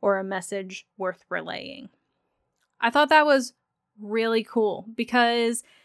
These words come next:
it has some truth to it as far as my own personal beliefs. I think that ghosts do exist.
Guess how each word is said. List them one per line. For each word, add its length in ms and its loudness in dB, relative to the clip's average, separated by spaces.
it 100 4
has 280 6
some 160 6
truth 380 2
to 180 2
it 300 4
as 180 0
far 160 8
as 100 2
my 220 2
own 140 0
personal 480 2
beliefs. 600 -2
I 100 4
think 360 0
that 520 0
ghosts 300 0
do 180 0
exist. 600 -2